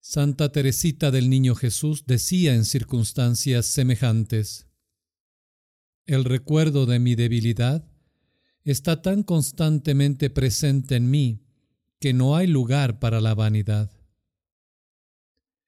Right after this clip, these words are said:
Recordemos, pues, que los reproches no nos hacen más culpables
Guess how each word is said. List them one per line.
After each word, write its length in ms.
Recordemos, 800
pues, 560
que 140
los 180
reproches 720
no 240
nos 200
hacen 340
más 260
culpables 960